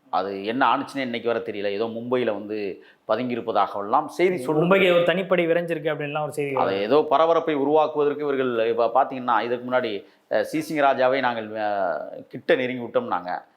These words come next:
Speaker 1: அடுத்த நாள் சொன்னாங்க, "இல்ல, அவர் கார்ல இல்ல, தப்பிச்சு போயிட்டாரு." ஒரு, என்னன்னா, ஒரு கிளைமேக்ஸை தேடி ஓடிக்கிட்டு இருக்காங்க அவங்க. அஹ், இது சரியான போக்கு அல்ல. உண்மையான குற்றவாளிகளை, இன்னொன்னு சொல்றேன் காவல்துறைக்கு, நீங்க வெளிப்படைத்தன்மையோடு இந்த வழக்குகளை இவ்வளவு பேரை கைது பண்ணி, "நாங்க இதை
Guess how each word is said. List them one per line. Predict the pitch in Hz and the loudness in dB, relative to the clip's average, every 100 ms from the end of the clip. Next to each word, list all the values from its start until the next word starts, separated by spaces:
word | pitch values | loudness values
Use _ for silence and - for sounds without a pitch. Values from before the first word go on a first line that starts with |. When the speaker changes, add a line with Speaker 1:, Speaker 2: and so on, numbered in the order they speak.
| _ _ _ | _ _ _
Speaker 1:
அடுத்த | - 147 160 | 0 0 4
நாள் | 165 160 | 2 2
சொன்னாங்க, | 143 135 143 | 0 0 2
"இல்ல, | 135 131 | 2 2
அவர் | 117 | 2
கார்ல | 123 139 135 | 4 4 2
இல்ல, | 120 107 | -2 -2
தப்பிச்சு | 104 95 - 95 | -6 -12 -16 -10
போயிட்டாரு." | 90 85 | -8 -6
ஒரு, | 104 107 | -4 2
என்னன்னா, | 147 123 113 143 110 117 | 2 2 -2 0 0 0
ஒரு | 98 87 135 | -4 -6 0
கிளைமேக்ஸை | 180 190 165 - 127 | 2 2 0 -2 -8
தேடி | 143 156 160 131 110 104 | -2 -2 0 -2 -4 -6
ஓடிக்கிட்டு | 104 151 143 | -2 0 0
இருக்காங்க | 113 101 80 - 65 | -6 -8 -8 -6 -12
அவங்க. | 53 50 - _ _ _ - | -16 -20 -20 _ _ _ -8
அஹ், | 76 92 | -6 -4
இது | 107 | -2
சரியான | 101 131 170 180 180 | 2 4 6 4 4
போக்கு | 165 165 160 | 2 4 4
அல்ல. | 143 151 98 - - | 4 2 0 -2 -12
உண்மையான | 113 120 151 156 165 160 | -10 -4 0 4 4 2
குற்றவாளிகளை, | 143 147 143 135 117 127 185 - - _ _ _ _ - 107 | 0 2 4 4 2 0 0 -2 -16 _ _ _ _ -12 -2
இன்னொன்னு | 127 131 | 0 0
சொல்றேன் | 123 120 101 92 | -2 -4 -4 -2
காவல்துறைக்கு, | 101 104 92 85 85 87 | 0 -2 -6 -10 -12 -12
நீங்க | 107 110 | -10 -6
வெளிப்படைத்தன்மையோடு | 95 135 196 - 190 131 120 117 110 117 147 | 0 2 2 2 2 2 -2 -4 -2 2 2
இந்த | 131 110 104 | 2 0 2
வழக்குகளை | 92 113 123 123 104 | 4 2 0 -2 -4
இவ்வளவு | 95 90 95 85 | -4 -6 -6 -4
பேரை | 113 117 | -2 -2
கைது | - 104 101 | -2 -8 -10
பண்ணி, | 92 90 95 90 82 | -12 -14 -14 -14 -8
"நாங்க | 92 92 | -6 -6
இதை | 90 | -6